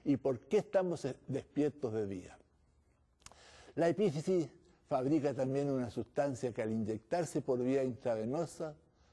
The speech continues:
produce una disminución de la presión sanguínea.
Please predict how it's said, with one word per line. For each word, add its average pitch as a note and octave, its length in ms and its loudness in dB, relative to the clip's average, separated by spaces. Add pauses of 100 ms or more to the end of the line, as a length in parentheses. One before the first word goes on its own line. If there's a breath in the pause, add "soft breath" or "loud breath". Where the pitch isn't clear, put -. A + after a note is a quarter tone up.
(120)
produce C3 460 0
una C3+ 160 0
disminución A#2 800 -2
de C#3+ 80 2
la A#2+ 100 0
presión A2 420 -6
sanguínea. F#2+ 720 -12